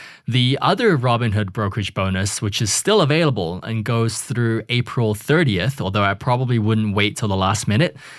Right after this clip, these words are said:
in case they do decide to pull this one, because it's a pretty crazy offer, is that they're offering a three percent match on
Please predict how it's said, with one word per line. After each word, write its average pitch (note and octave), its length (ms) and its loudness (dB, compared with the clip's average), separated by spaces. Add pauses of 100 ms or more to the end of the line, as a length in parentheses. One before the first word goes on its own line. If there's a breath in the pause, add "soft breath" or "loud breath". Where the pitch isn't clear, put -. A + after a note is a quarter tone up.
(140 loud breath)
in A2+ 80 0
case A2 260 2
they G#2+ 140 2
do A#2 180 4
decide G#2 380 0
to A2 80 0
pull G#2 260 -2
this C3 240 -2
one, F#3 220 2
because A#2+ 260 0
it's G#2 140 -2
a G#2+ 40 0
pretty A2+ 400 0
crazy G#2 480 0
offer, G2 520 0 (420 loud breath)
is B2+ 220 0
that B2+ 240 -2
they're E3+ 280 2
offering C#3 520 0
a G#2 100 -2
three F3 560 0
percent - 720 -2 (240)
match G#2+ 600 0 (140)
on A2+ 220 -2